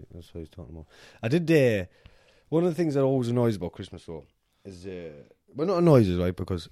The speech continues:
it's, it's the two sides to the coin. It's, um, it's like,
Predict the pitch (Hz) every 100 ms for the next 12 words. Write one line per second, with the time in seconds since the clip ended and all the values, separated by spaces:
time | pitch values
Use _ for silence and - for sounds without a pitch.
0 | _ - - - - - - _ 98 95
1 | 95 123 113 101 101 95 - 87 - 101
2 | 98 - _ 92 92 104 101 95 85 85
3 | - _ _ _ _ _ _ _ - 113
4 | 104